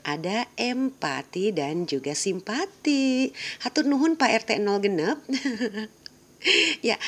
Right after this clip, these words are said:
tenang, warganya aman terkendali ya.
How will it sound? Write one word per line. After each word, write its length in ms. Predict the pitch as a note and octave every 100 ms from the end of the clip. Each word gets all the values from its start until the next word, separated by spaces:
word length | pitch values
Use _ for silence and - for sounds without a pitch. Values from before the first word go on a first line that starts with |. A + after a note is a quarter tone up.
| -
tenang, 400 | A#3+ B3 A3+ F3+ - -
warganya 720 | G#3 G#3+ G#3+ G#3+ G#3+ A#3+ B3+ B3 - -
aman 480 | F#3+ G#3 G#3+ A3
terkendali 960 | - G3 G3 G3+ F#3+ F#3 F3+ G#3+ G3+ C#3+
ya. 240 | - A#3